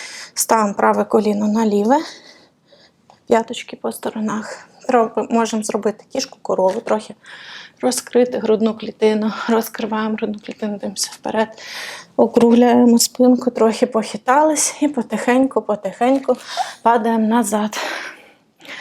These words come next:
Тут, якщо важко сидіти, десь завалюєтесь, можна покласти якісь, е, якусь ковдру собі, наприклад. П'яточки по сторонах, це може бути не ідеально. Спочатку трохи посидимо, подихаємо сидячи, без рук.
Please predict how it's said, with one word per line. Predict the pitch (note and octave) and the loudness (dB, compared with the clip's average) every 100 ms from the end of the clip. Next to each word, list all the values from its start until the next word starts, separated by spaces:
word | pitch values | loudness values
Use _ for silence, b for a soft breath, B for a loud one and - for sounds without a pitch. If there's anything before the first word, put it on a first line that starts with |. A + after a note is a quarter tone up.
| B B | B B
Тут, | - - | -2 0
якщо | B3 - A#3+ | 2 2 2
важко | A#3+ - A3+ | 2 0 -4
сидіти, | - A3+ B3 A#3+ | -2 2 0 0
десь | G#3 G#3+ G#3+ | -2 0 0
завалюєтесь, | G#3+ A3 C#4 D4 C#4 B3+ A#3+ | -2 0 2 2 2 -2 0
можна | A#3+ B3 | 0 0
покласти | A#3+ _ A#3 A#3+ - C4 | -4 _ -2 -2 -4 -6
якісь, | G#3+ - A#3+ - B B B B B _ _ - | -6 -4 -4 -4 B B B B B _ _ -2
е, | A3+ | 0
якусь | G#3+ C#4 - | 0 -2 -2
ковдру | - G#3+ G3 G3 G3+ | 2 2 2 -2 -4
собі, | G#3 - F#3 A3+ | -2 -4 -4 -4
наприклад. | A3+ A3 A3+ A3+ A#3+ A#3 - B B B B B B _ B B B B B B B B B B B B B B B B B B B B - _ | -4 -6 -6 -6 -4 -4 -4 B B B B B B _ B B B B B B B B B B B B B B B B B B B B -20 _
П'яточки | - A3+ - A3+ - - | 0 0 0 -8 -12 -8
по | C4 | -8
сторонах, | - D4 D#4 F4 F4+ - | -4 0 0 0 -4 -4
це | - | 0
може | G#3+ A3 A3+ | 0 0 -2
бути | G#3+ - | -6 0
не | B3+ A#3+ | 2 2
ідеально. | G3 A#3+ D4+ E4 D#4 B B B B - | 2 2 4 4 4 B B B B -18
Спочатку | - A#3+ B3 A3+ - | -4 0 0 -2 -8
трохи | - A#3 G#3+ | -2 -2 -2
посидимо, | - A3 - G3+ G#3+ G#3 | -8 -8 -6 -2 0 0
подихаємо | G#3+ G#3+ G#3 - G#3 G#3+ | -2 -4 -6 -4 -8 -4
сидячи, | G#3 - G#3+ A#3 - E4 | -6 -6 -8 -8 -6 -4
без | D#4+ A3+ G#3+ | 0 0 0
рук. | G#3 C#4 - | -2 -4 -8